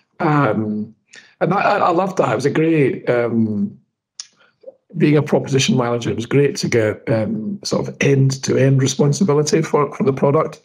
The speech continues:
So not just the features or the price, but the, you know, the customer service aspects of it, the sales, marketing aspects of it. It was a great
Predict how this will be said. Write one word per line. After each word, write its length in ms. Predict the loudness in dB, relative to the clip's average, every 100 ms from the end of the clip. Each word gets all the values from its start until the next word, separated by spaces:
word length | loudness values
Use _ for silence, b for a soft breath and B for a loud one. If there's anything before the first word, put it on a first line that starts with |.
| B B
So 220 | -2 0 0
not 420 | 0 0 0 0
just 380 | 0 0 -2 -4
the 80 |
features 640 | -6 -2 -4 -2 -2 0 0
or 60 | -2
the 80 | -4
price, 460 | -2 0 0 -2
but 220 | -2 -2
the, 300 | 0 0 0 B B _ _ _ -2
you 80 | 0
know, 80 |
the 80 | 0
customer 440 | -2 -4 -2 -2 0
service 420 | 0 2 2 0
aspects 480 | -4 -2 -4 -4 -4
of 100 | -2
it, 120 | -2
the 80 | -4
sales, 580 | -2 2 2 2 -2 -2
marketing 480 | 0 0 -2 -4 -4
aspects 440 | -6 -4 -4 -2
of 120 | -2
it. 80 | -2
It 20 |
was 100 | -2
a 40 | 0
great 520 | 2 2 2 0